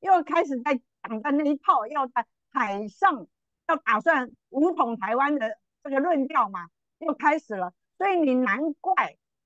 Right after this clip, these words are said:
那么多人就这个会认为说台海又有新的这个紧张情势出现，因为最近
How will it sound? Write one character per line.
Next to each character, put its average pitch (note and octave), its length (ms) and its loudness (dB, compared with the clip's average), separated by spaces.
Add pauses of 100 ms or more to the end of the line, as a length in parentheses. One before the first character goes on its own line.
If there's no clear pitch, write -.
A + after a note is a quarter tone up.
(140)
那 F4+ 180 2
么 D4 160 0
多 D4 260 2
人 A#3 320 -2 (300)
就 B3 400 4 (280)
这 C4+ 120 -2
个 G#3 260 -2 (160)
会 C4+ 300 2 (240)
认 D4 220 4
为 G#3+ 180 -4
说 C4 240 0
台 B3 240 0
海 F3+ 240 -6 (1040)
又 C#4+ 220 2
有 F#3+ 220 -6
新 E4 460 -2
的 B3 200 0
这 A3 140 -6
个 A3 120 -4
紧 A3 300 -2
张 C#4 300 0 (580)
情 B3+ 240 0
势 C4+ 180 -2
出 A3+ 220 -2
现， G#3+ 260 -6 (320)
因 F4 180 2
为 E4 160 4
最 D#4 260 0
近 C#4 260 -2